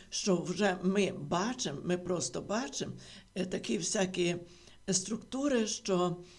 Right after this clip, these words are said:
ну, якби, ну, як кажуть, нехороші. І один раз, я пам'ятаю, теж в нашому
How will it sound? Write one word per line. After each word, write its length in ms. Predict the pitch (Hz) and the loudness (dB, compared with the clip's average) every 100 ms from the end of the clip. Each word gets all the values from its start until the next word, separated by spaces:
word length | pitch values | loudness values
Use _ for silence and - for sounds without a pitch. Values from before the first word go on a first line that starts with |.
| - - - - - | -20 -20 -20 -20 -2
ну, 160 | 190 190 | 2 2
якби, 440 | 151 147 151 - - - - - - _ _ _ | 2 -2 -6 -8 -12 -20 -20 -20 -20 _ _ _
ну, 160 | 196 220 | -4 -2
як 140 | 190 | -2
кажуть, 520 | 190 175 160 151 - - - - - - - - | -2 -4 -4 -10 -12 -14 -20 -20 -20 -20 -20 -8
нехороші. 640 | 170 180 - - 123 - - - - - - | -6 -6 -6 -6 -8 -10 -16 -20 -20 -20 -8
І 100 | 226 | 2
один 300 | 214 220 294 | 2 2 -2
раз, 240 | 240 240 214 | 0 0 0
я 80 | 190 | 0
пам'ятаю, 600 | 185 190 190 233 233 196 | 2 0 0 0 0 0
теж 280 | 185 180 | 0 -2
в 160 | 180 165 | -2 -2
нашому 680 | 180 175 170 165 156 160 | -2 -2 -4 -4 -6 -8